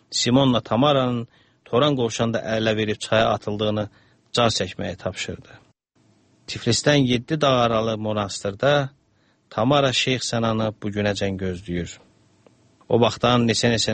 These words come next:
nəsil dəyişib, yer neçə lay gətirib, göy neçə qat bağlayıb, Gürcü çarlığı neçə yol yıxılıb qalxıb, Tiflis əldən ələ keçib, Knyaz İraklinin sümüyü də çürüyüb. Tamaranın fələyin bu işlərindən xəbəri yoxdur.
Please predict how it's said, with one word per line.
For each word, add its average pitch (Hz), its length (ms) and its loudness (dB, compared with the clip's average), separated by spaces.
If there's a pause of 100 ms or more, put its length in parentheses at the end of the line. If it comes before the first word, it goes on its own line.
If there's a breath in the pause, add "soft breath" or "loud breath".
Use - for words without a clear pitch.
nəsil 104 320 0
dəyişib, 110 500 0 (500 soft breath)
yer 139 200 4
neçə 123 320 0 (100)
lay 131 200 4
gətirib, 113 520 -4 (100)
göy 131 200 2
neçə 117 320 0
qat 120 220 0 (100)
bağlayıb, 104 520 -2 (380 soft breath)
Gürcü 120 280 -2
çarlığı 123 420 2
neçə 120 320 0
yol 120 220 2
yıxılıb 110 440 -4
qalxıb, 107 420 0 (400 soft breath)
Tiflis 131 360 0
əldən 127 360 4
ələ 123 140 2
keçib, 107 420 -4 (500 soft breath)
Knyaz 113 280 2
İraklinin 120 440 0
sümüyü 113 460 -2
də 104 100 0
çürüyüb. 95 480 -6 (600)
Tamaranın 110 640 0 (360 soft breath)
fələyin 107 400 2
bu 107 80 -4
işlərindən 98 640 -2
xəbəri 92 380 -2
yoxdur. 95 420 -6